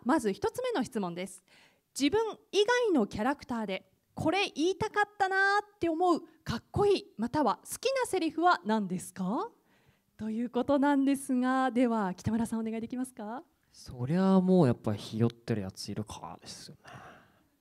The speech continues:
Speaker 2: マイキー、いや、本当に今回マイキードラケンは本当かっ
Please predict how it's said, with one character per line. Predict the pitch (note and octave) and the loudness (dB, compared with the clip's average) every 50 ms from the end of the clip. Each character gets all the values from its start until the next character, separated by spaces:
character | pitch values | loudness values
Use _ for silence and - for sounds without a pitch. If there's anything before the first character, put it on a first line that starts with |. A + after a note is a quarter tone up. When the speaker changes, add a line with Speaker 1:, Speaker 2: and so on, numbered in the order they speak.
| _ _ _ _ - | _ _ _ _ -6
Speaker 2:
マ | A2+ A#2 B2 | -4 -2 -2
イ | B2 A#2 | -2 -4
キ | - - - A#2+ | -6 -10 -8 -6
ー、 | A2+ G#2+ G#2 G2+ G2+ G2 F#2+ F#2+ F2+ D#2 | -4 -4 -4 -4 -6 -6 -8 -8 -10 -12
い | - - - - - - | -14 -18 -20 -20 -14 -2
や、 | - C3+ A#2+ - - - - - - - _ _ _ _ | 0 0 0 0 -2 -16 -20 -20 -20 -20 _ _ _ _
本 | - - D#3 F#3+ G#3+ G#3 - | -2 4 4 4 4 2 -2
当 | - G#3 G#3 | 0 0 2
に | G3+ G3+ G3+ F#3 B2+ G2 E2+ - - - _ _ _ _ _ _ _ _ _ _ _ _ _ _ _ _ _ _ _ _ _ _ _ _ _ _ _ _ | 4 4 2 2 0 -2 -6 -10 -16 -20 _ _ _ _ _ _ _ _ _ _ _ _ _ _ _ _ _ _ _ _ _ _ _ _ _ _ _ _
今 | - - D3+ D3+ D#3 - | -8 -4 -4 -4 -4 -4
回 | - A#2 G#2+ G2 F#2+ F#2+ - - - _ _ _ | -4 -2 -2 -2 -4 -6 -10 -12 -16 _ _ _
マ | - A#2+ A#2+ C3+ C3+ | -6 0 2 2 2
イ | C3 | 2
キ | C3 - - A2 G#2 | -2 -6 -8 -6 -6
ー | G2+ | -2
ド | - G#2+ | -2 -2
ラ | G2+ G2+ G#2 | 0 0 -2
ケ | - - G#2+ G2+ | -4 -6 -6 -6
ン | G2+ G#2 G#2 G#2 G2 - - _ _ _ _ _ _ _ _ _ _ _ _ _ - B2+ B2 | -6 -8 -8 -10 -12 -12 -16 _ _ _ _ _ _ _ _ _ _ _ _ _ -18 -8 -2
は | A2+ A2+ A2 G#2 | 0 0 0 -2
本 | - - D3+ F3 | 0 0 0 0
当 | - - E3+ | 2 0 -2
か | - - - C#3+ | -2 -2 -4 -6
っ | C3 | -6